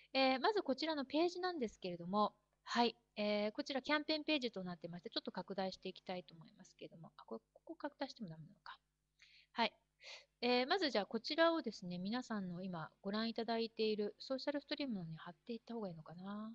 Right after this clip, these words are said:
はい。ちょっと待ってくださいね。こちらです。はい。こちらが今皆さんにご覧いただきました、えー、キャンペーンページになるわけなんですけど、今行きましたでしょうか。ソーシャルストリームに貼りました。えー、一名の方に、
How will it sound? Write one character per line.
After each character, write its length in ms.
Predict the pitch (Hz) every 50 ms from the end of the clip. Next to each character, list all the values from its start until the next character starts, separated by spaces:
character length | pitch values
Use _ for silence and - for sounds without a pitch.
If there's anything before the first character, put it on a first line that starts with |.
| - _
は 100 | - 226
い。 100 | 226 - _
ち 80 | - -
ょ 20 |
っ 20 | -
と 80 | - 185
待 80 | 175
っ 40 | 180
て 60 | -
く 60 | - 170
だ 60 | -
さ 120 | - 170
い 80 | 175 202
ね。 260 | 208 220 220 233 240 -
こ 100 | - 233
ち 120 | - 240
ら 140 | 226 240 233
で 380 | 233 240 240 240 240 240 247 233
す。 80 | - _ _ _ _ _ _ _ _ _ _ _ _ _ _ _ _ _ _ _ _ _ _ _ _ _ _ _ _ _ _ _ _ _ _ _ _ _
は 120 | - 214
い。 80 | - - _ _ _ _ _ _ _ _ _ _ _ _ _ _ _ _ _ _ _ _ _ _ _ _ _ _ _ _ _ _ _ _ _ -
こ 80 | - -
ち 100 | - 320
ら 100 | 349 320
が 140 | 330 285 - - _ _ _
今 320 | 262 277 254 220 202 - -
皆 180 | 208 220 226 220
さ 120 | - 202
ん 40 | 180
に 80 | 175
ご 100 | 165 175
覧 120 | 180 190 202
い 60 | 196
た 80 | - 190
だ 120 | 214 202
き 120 | - -
ま 160 | 196 202 202 202
し 80 | -
た、 220 | - 180 165 - - _ _ _ _
え 100 | - 185
ー、 40 | 185
キ 100 | - 208
ャ 60 | 202
ン 40 | 196
ペ 100 | - 208
ー 60 | 202
ン 20 | 196
ペ 120 | - 208
ー 40 | 190
ジ 120 | 170 165
に 60 | 160 165
な 80 | 170 165
る 60 | 160
わ 80 | 165 -
け 100 | - 165
な 80 | -
ん 40 | -
で 60 | -
す 80 | 180 -
け 80 | - 220
ど、 40 |
今 100 | 214 185
行 100 | 170 160
き 80 | - 185
ま 80 | 180 185
し 60 | -
た 60 | 165
で 80 | 160 156
し 80 | - -
ょ 40 |
う 40 | -
か。 140 | - 175 180
ソ 100 | - 196
ー 40 | 185
シ 80 | -
ャ 40 | 190
ル 40 | 185
ス 40 | -
ト 80 | -
リ 60 | 190 175
ー 40 |
ム 60 | 165 160
に 60 | 165
貼 100 | - 165
り 80 | 160
ま 120 | 165 175 175
し 100 | - -
た。 180 | - 165 - - _ _ - - - - - - - - _
え 200 | 220 214 214 214
ー、 20 | -
一 200 | 233 - - 403
名 140 | 480 480 381
の 120 | 302 -
方 220 | - 208 - 185
に、 180 | 175 165 160